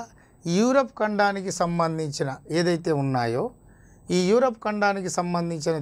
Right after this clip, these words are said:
దేశాల్లో మనకు స్పెయిన్ ఇక్కడ ఉంది చూడండి, అలాగే మనకు పోర్చుగల్. ఇగో ఇక్కడ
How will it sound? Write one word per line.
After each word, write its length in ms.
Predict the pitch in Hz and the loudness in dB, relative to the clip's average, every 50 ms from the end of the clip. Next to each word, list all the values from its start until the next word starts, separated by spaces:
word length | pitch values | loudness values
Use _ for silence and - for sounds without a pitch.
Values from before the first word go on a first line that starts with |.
| 143 | 0
దేశాల్లో 540 | 143 127 - - 139 135 135 139 151 165 147 123 123 143 - - - - - - - - - - 165 | -2 0 0 0 0 0 2 2 2 2 2 0 -2 -4 -8 -10 -18 -20 -20 -20 -20 -18 -8 -2 0
మనకు 300 | 180 185 190 175 180 202 170 156 160 185 185 - - | 0 0 0 0 0 0 0 0 0 0 -2 -2 -4
స్పెయిన్ 480 | - - - 226 214 233 254 262 262 233 214 | -6 -2 2 4 6 6 4 4 0 -2 -4
ఇక్కడ 160 | 170 - 175 165 165 | -4 -2 -2 -2 -2
ఉంది 120 | 165 165 156 160 | -2 -2 -2 -2
చూడండి, 340 | 160 160 156 165 180 247 277 - _ _ - - _ - - - - - 165 | -2 -2 -2 -4 -6 -8 -12 -14 _ _ -20 -20 _ -20 -20 -20 0 2 4
అలాగే 340 | 185 202 202 202 190 214 214 208 190 180 | 6 6 6 4 4 0 0 0 -2 -2
మనకు 260 | 175 175 165 - 214 175 151 147 151 - - | -2 -2 -2 -2 -2 -2 -2 -2 -4 -2 2
పోర్చుగల్. 600 | 190 196 196 190 - - 160 143 131 120 117 117 - - - - - - | 2 2 2 0 -2 -4 -2 0 0 -2 -2 -4 -10 -18 -20 -14 -6 0
ఇగో 100 | 185 196 190 185 | 2 2 2 2
ఇక్కడ 160 | 175 190 185 | 2 -2 -2